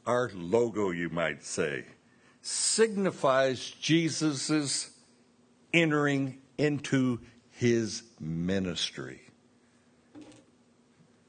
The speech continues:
This Holy Spirit, like a dove, not an actual dove, but like a dove, descended upon Jesus, lit upon Jesus,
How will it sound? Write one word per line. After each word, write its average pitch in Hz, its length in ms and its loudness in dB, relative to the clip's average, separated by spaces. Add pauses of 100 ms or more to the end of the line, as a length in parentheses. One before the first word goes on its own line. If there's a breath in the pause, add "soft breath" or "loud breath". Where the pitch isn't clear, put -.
(2500 soft breath)
This - 320 -2 (960)
Holy 165 340 0
Spirit, 98 560 -2 (480 soft breath)
like 127 480 -2
a 120 100 2
dove, 78 440 -4
not 113 400 -6 (880)
an 92 100 -4 (160)
actual 95 520 -4
dove, 82 340 -6
but 139 180 -6
like 151 280 -6
a - 40 -2
dove, 87 400 -6 (280 loud breath)
descended 170 580 -2
upon 131 420 0
Jesus, 98 540 -4
lit 139 400 2
upon 131 380 0
Jesus, 113 500 -4